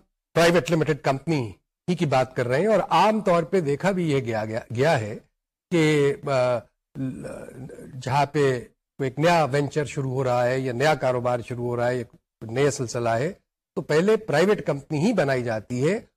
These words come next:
اور اس کو کچھ عرصے چلایا جاتا ہے، اور اگر وہ کامیابی سے چل جائے اور اس کا نام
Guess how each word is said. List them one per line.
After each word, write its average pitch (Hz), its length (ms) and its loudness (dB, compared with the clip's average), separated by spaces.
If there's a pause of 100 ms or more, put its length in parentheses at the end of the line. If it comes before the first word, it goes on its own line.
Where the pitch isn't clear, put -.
(180)
اور 175 220 0
اس - 160 -8
کو 214 140 0
کچھ - 240 -4
عرصے 143 220 0
چلایا 143 460 2
جاتا 139 380 0
ہے، 202 40 2
اور 220 120 2
اگر 147 200 0
وہ 143 140 -2
کامیابی 127 600 2
سے 208 120 2
چل 120 260 -4
جائے 139 260 2
اور 170 200 0
اس 143 160 -10
کا 135 120 0
نام 147 460 2